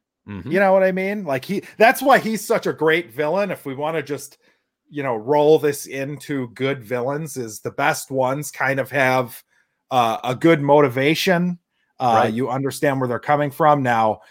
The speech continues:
Speaker 2: um, in the top right corner of your screen is Joker, which is kind of the opposite example where it's like, he's cool because you have no fucking idea what his background is or what made him the way he is. But,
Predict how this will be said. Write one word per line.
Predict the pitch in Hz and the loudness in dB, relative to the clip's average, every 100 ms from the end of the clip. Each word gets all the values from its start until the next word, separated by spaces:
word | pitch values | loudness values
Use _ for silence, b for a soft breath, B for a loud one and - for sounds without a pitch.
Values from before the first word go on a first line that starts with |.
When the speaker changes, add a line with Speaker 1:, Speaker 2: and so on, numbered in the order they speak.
| b b | b b
Speaker 2:
um, | 123 120 | 0 0
in | 117 | -2
the | 117 | -4
top | - 147 135 | 0 2 4
right | 135 131 | 2 4
corner | 151 131 127 | 2 2 0
of | 110 | -2
your | |
screen | 101 - 139 127 117 | -4 -2 0 0 0
is | 98 92 | -4 -6
Joker, | - 143 156 151 95 | 2 4 4 0 -6
which | 104 101 113 | -4 -6 -8
is | - | -6
kind | 127 | -6
of | 117 | -4
the | 104 101 | -4 0
opposite | 131 147 131 - | 2 0 -2 -6
example | 101 90 101 98 98 104 101 | -8 -6 -6 -4 -4 -2 -2
where | 95 | -4
it's | 95 - | -6 -4
like, | 104 95 - B B | -2 -4 -6 B B
he's | 190 185 - | 2 2 0
cool | - 131 117 | 4 6 6
because | 120 131 117 | 2 -4 0
you | |
have | 123 110 | -2 2
no | 131 127 | 2 2
fucking | 147 113 113 | 0 -2 -4
idea | 101 92 104 110 90 | -4 -6 -4 -4 -4
what | 98 | -4
his | 104 95 | -8 -10
background | - 104 101 - 110 98 98 | -4 -2 -2 -2 -4 -2 -4
is | 98 95 95 - - b b | -4 -4 -6 -10 -12 b b
or | - 113 98 - b | -4 -2 -2 -6 b
what | 131 143 127 | 2 2 2
made | 135 139 | 2 4
him | 135 | 4
the | 135 | 4
way | 131 131 131 | 4 4 4
he | 127 123 | 2 2
is. | 123 127 120 | 0 -4 -4
But, | - 113 | -4 -4